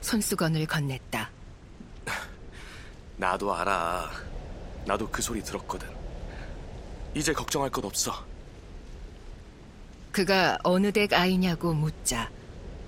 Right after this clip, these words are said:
Speaker 2: 누굴 모시고 있니?
Speaker 1: 순간 머릿속이 흐리멍덩해진 테디는 하마터면 바다를 가리키며 저기요라고 대답할 뻔했다.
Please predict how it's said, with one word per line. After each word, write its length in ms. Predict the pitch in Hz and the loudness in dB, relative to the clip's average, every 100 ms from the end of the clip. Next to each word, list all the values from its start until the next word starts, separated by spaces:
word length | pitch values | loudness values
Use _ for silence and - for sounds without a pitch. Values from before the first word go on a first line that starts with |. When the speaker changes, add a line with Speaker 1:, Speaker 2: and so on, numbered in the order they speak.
| - - - - - | -10 -8 -8 -8 -4
Speaker 2:
누굴 280 | 135 127 139 | -2 0 0
모시고 400 | 98 110 113 104 | 0 0 0 -2
있니? 280 | 90 85 - - - - - - - - - - - - - | -4 -6 -6 -10 -10 -10 -10 -10 -10 -10 -10 -10 -10 -12 -8
Speaker 1:
순간 480 | - 233 214 247 175 | 0 4 6 6 6
머릿속이 480 | 170 220 - 226 262 | 6 4 4 2 2
흐리멍덩해진 960 | - 302 285 262 247 226 208 185 185 | 2 2 4 4 4 4 4 4 2
테디는 520 | - 185 151 147 123 - - - - - - | 2 0 2 2 2 -2 -10 -14 -14 -12 -2
하마터면 760 | - 175 170 - 165 160 151 113 | 4 6 4 4 2 4 2 2
바다를 380 | - 175 185 190 | 4 4 4 4
가리키며 680 | 202 160 - 156 139 123 117 - - - - | 2 2 0 0 2 0 -2 -10 -12 -12 -2
저기요라고 960 | - 160 165 160 156 151 143 131 147 - | 2 2 4 4 4 2 0 0 -2 2
대답할 480 | 165 160 156 165 120 | 2 2 0 0 0
뻔했다. 540 | 120 120 - - | -2 -2 -4 -4